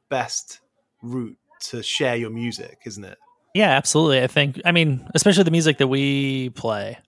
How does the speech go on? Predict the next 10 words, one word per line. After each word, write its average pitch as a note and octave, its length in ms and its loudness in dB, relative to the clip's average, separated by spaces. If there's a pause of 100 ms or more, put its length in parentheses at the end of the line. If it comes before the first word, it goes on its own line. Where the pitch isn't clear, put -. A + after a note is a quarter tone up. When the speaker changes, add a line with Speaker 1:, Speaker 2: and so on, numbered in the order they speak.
(320)
Speaker 2:
you D3+ 120 0
know? C3 220 2 (680)
Speaker 1:
The C3+ 60 -8
punk C#3+ 280 -2
rock D#3 100 2
Speaker 2:
Um, D3+ 60 -2
Speaker 1:
variety. A2 580 -8 (120)
Speaker 2:
Yeah, C#3 380 2
yeah, D#3+ 380 4
the C3 260 -2